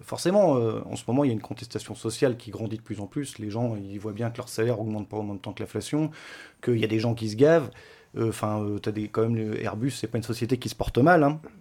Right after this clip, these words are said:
Donc, euh, voilà. Et, euh, derrière ça, ben, ils envoient quand même, euh, des mails. Alors, faudra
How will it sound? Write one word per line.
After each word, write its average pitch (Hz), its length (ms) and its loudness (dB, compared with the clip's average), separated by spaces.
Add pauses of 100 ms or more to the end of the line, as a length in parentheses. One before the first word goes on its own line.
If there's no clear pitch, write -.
(560)
Donc, 117 360 -2
euh, 104 180 2
voilà. 117 440 6
Et, 151 300 6
euh, 110 400 4
derrière 113 360 2
ça, 202 200 2
ben, 165 240 4
ils 131 240 0
envoient 143 280 4
quand 135 140 0
même, 147 200 2
euh, 107 200 -2
des 110 200 0
mails. 127 440 4
Alors, 120 160 -8
faudra 107 220 -6